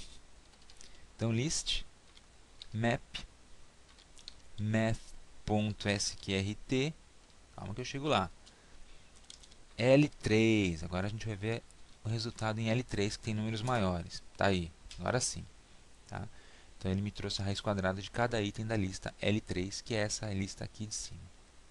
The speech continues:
Legal? Então, a função map faz isso. Mapeia cada item da lista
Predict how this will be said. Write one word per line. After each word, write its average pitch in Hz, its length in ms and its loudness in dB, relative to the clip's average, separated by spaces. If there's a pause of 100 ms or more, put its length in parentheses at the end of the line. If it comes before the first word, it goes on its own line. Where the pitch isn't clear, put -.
(300)
Legal? 113 240 -2 (480)
Então, 160 220 -2 (720)
a - 60 -20
função 139 320 -2
map 135 200 0
faz 143 280 0
isso. - 300 -6 (500)
Mapeia 113 420 4
cada 120 300 2
item 104 300 0
da 104 100 6
lista 151 400 2